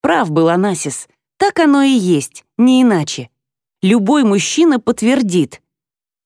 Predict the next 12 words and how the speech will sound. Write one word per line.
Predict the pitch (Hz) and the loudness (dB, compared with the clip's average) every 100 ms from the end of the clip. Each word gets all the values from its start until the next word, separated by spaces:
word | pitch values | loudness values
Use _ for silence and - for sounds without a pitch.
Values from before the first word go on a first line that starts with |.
| _ _ | _ _
Женщины | 175 202 294 - 208 | -6 0 0 0 -4
так | - 233 | -2 -4
вдохновляюще | 190 220 - 277 285 226 156 - 175 | 0 -2 0 -2 0 0 -2 -2 -2
действуют | 170 170 - 185 180 | 0 -2 0 -2 0
на | |
мужчин, | 208 226 - 381 330 _ _ - | -2 -2 -2 -2 -4 _ _ -6
потому | 247 277 | -2 0
что | - 311 | -2 -4
именно | - 285 277 262 240 | 0 0 2 0 0
дама | 180 208 285 240 | 0 0 0 0
диктует | 170 165 - 196 - | -2 -4 -2 -4 -2
условия, | 190 185 240 254 180 135 | -6 -2 0 0 -2 -2